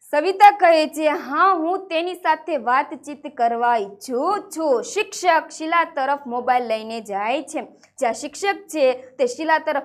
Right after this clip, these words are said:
પોતાનો મોબાઈલ છે તે લઈને જાય છે. શીલા બોલે છે, "અંબોહ એટલે માં, કથમ એટલે શું, અસ્તિ એટલે છે,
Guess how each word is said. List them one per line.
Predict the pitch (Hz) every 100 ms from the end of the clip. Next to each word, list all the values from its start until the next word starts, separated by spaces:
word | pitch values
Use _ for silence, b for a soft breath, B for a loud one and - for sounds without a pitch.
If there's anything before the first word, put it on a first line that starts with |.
| -
પોતાનો | 262 269 262
મોબાઈલ | 233 262 269 302
છે | 294 269
તે | 247 240
લઈને | 220 214 220 214
જાય | 202 208 233 359 - -
છે. | 302 240 - - b b -
શીલા | 320 370 403
બોલે | 370 302 269
છે, | 262 294 254 254 B B B -
"અંબોહ | 339 403 415 403 339
એટલે | 294 262 262 285 330
માં, | 403 349 320 381 320 285 359 320 _ _ - - _ _ - _ _ _ _ -
કથમ | 320 320 - 403 403
એટલે | 330 294 285 285 330 466 - _ _ _ _ _ _ _ _ _ _ _ - _ _ - _ _
શું, | - 370 392 294 311 - - _
અસ્તિ | - 339 - 381
એટલે | 349 269 - 294 349 415 440 359 _ _
છે, | - 359 359 269 294 370